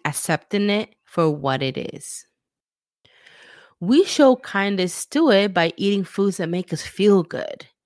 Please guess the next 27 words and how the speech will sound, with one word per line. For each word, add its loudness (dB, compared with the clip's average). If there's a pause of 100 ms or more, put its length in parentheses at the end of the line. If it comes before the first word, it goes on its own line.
(280)
eating 6
healthy, -4 (840)
eating 4
foods 2
that 2
we -2
enjoy, 0 (680)
most 0
definitely 2
not 2
eating -4
food -8
that -6
make -10
us -14
sick, -2 (480)
staying 0
hydrated, -2 (480)
enjoying 4
ourselves 0
with -4
some -8
wine, -2
champagne, -2
or -4
some -4
tequila, 0